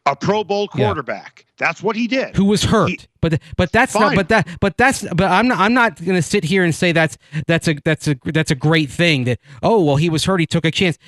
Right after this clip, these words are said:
Speaker 2: Yeah, he rolled the dice and it paid off. Good for him.
Speaker 1: A-, and listen,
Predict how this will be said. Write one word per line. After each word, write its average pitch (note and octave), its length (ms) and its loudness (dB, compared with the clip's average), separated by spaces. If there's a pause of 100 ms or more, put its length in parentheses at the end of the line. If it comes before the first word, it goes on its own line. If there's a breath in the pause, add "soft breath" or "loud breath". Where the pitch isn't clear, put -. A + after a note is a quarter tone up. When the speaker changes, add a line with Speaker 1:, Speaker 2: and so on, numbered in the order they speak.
Speaker 2:
Yeah, A3+ 140 0
he F#3 140 2
rolled G3 200 2
the G3+ 80 -4
dice F3+ 260 0
and F3 80 -2
it E3 100 -4
paid E3 200 2
off. C3+ 240 0
Good C#3+ 160 -4
for C3+ 160 -2
him. B2 200 -2 (440)
Speaker 1:
A-, D3 40 0 (140)
and D#3 140 -4
listen, C3+ 380 -4